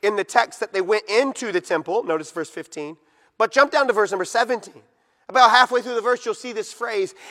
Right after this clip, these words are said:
and it reads, "My house shall be called of all nations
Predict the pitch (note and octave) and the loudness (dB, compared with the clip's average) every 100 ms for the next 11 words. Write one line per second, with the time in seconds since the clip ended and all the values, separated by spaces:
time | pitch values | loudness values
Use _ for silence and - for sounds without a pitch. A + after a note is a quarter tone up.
0 | - A3+ A3 G#3 A#3 A3+ G3+ - - - | -4 0 0 0 -2 -4 -8 -12 -20 -20
1 | - E3 G#3 C#4+ - C#3 C3+ - - - | -6 4 8 8 8 4 4 -2 -12 -18
2 | _ _ _ _ _ - - A#3+ F3 G#3 | _ _ _ _ _ -6 6 6 6 0
3 | - B3+ C#4 A#3 F3 E3 - _ _ _ | -4 4 6 6 4 2 -6 _ _ _
4 | - G#3 G3+ A#3 B3+ B3 A3+ A3+ A3+ - | 2 2 2 0 2 2 -2 -4 -4 -8
5 | D#3+ G#2+ - - - - | -10 -12 -20 -20 -18 -18